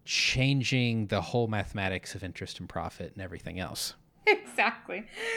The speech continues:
Speaker 2: So we were just talking about, uh, when, you know, these different, um,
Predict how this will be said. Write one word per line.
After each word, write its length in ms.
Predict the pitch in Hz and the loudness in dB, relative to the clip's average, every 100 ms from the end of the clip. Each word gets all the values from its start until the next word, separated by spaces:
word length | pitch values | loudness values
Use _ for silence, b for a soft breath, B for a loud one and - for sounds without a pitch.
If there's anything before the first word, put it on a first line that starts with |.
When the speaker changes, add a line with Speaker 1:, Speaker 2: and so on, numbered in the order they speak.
| 403 | -4
Speaker 2:
So 200 | 269 254 | 0 2
we 60 | 214 | 4
were 80 | 214 | 4
just 220 | 202 - | 2 2
talking 340 | 226 233 233 | 6 6 4
about, 360 | 170 160 160 - | 2 2 2 2
uh, 380 | - 190 175 175 - | 2 4 6 4 -2
when, 600 | 180 185 185 185 185 175 | -2 -2 -2 -4 -6 -8
you 140 | 202 | -6
know, 180 | 190 170 170 | -4 -6 -6
these 260 | 170 180 180 | -6 -8 -6
different, 580 | 185 180 175 160 175 - | -8 -4 -4 -6 -8 -10
um, 580 | - 175 160 175 175 190 | -2 -2 -2 -8 -10 -12